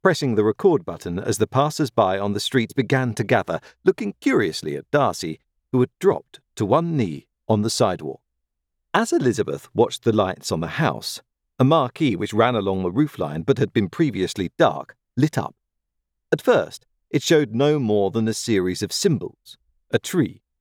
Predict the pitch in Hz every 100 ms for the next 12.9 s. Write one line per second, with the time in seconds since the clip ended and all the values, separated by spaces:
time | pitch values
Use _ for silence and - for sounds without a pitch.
0 | _ 226 - 226 - 69 - _ _ _
1 | - - 165 139 135 131 131 - _ _
2 | _ 135 143 180 180 - 180 87 - _
3 | - - _ _ _ _ _ _ _ -
4 | 143 147 151 - _ - 127 117 107 117
5 | 92 73 62 - - - _ _ _ _
6 | _ _ _ _ _ - 175 185 185 -
7 | - - 98 127 135 131 131 127 - 123
8 | 107 95 76 78 _ _ _ _ _ _
9 | _ 98 101 104 117 113 143 127 104 85
10 | - - _ _ _ _ _ _ _ _
11 | 165 190 196 - 104 92 104 117 - 143
12 | 151 170 185 190 107 85 82 80